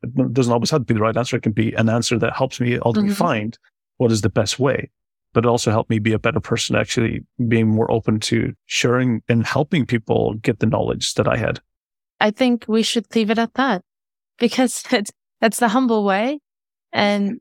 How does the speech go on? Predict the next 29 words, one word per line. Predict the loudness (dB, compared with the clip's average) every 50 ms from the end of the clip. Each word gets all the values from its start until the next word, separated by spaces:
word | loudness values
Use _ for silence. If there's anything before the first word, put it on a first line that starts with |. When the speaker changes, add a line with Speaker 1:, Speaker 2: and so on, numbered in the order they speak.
| -12 -8 -2
Speaker 2:
Joe, | 0 2 2 0 0 0
that's | 0 0 0 0 -2 -2 0
where | 0 2 2
I | 2 0
hope | 0 0 0 0 0 -2 -4
we | -4 -2 0 0 0
bring | 0 0 0 0 2 2 2 0 0 0
cybersecurity | -2 -2 -2 -2 -2 -2 -4 -4 0 0 0 2 2
moving | 0 0 0 -2 -2
forward. | 0 0 0 0 0 0 -2 -4 -6 -10 _ _ _ _ _ _ _ _ 0 0
I | 2
know | 2 2 2
we're | 2 0
up | 0 -2 -2 0
on | 0 0 0 0 -2
time | -2 -2 0 0 0 0 0 0
over | 0 0 0
here | 0 0 0 0
and | 0 0 0 0
we | -2 -2
can | -2 0 0 0
just | 0 0 -2 -2 0
say | 0 0 0
so | -2 -2 -2 0 0 0
much | 0 0 -2 -2 -2 -2
more, | 0 2 2 2 0
but | 0 -2 0 0
I'd, | 2 0 0 0 0
I'd | 0 0 -2